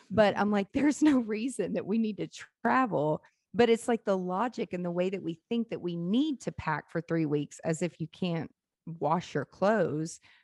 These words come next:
Speaker 1: But you're saying, like, your material, even if you can't wash it, like, you're still good, right?
Speaker 2: Yes. And, and, and the idea of how we started with our initial product line was, what few products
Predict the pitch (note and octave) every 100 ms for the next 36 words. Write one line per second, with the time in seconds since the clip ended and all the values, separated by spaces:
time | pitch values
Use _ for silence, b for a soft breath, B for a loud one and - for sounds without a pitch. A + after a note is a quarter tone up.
0 | - F#3+ F#3 A3 - F3+ E3+ E3 D#3 E3
1 | F3+ D#3+ - G3 F#3 D3 C#3 E3+ E3 D#3
2 | D#3+ - A#3+ - D3 D3 - D3 F#3+ D#3+
3 | D3 _ E3+ D#3 - D3 - - - -
4 | - _ D#3 D3+ D3 F3+ F3 A#2 F#2 -
5 | B2+ C#3 C#3 C#3 C#3 C3+ C3 B2+ A#2 A#2+
6 | A2+ F#2 C#3+ E3+ A2+ G2+ G#2 - G#2 -
7 | - A#2+ A2 G#2 G2+ - _ _ _ _
8 | _ _ - - C3 A#2 B2+ G2 F#2 G2+
9 | F#2 F#2 F2+ G2 G#2+ - F#2 G#2+ A2+ A2+
10 | F#2 F2 F2 F2 - b b b b b
11 | _ G#2+ G#2+ C3+ - - - B2+ A#2 -
12 | G#2 G#2+ A2+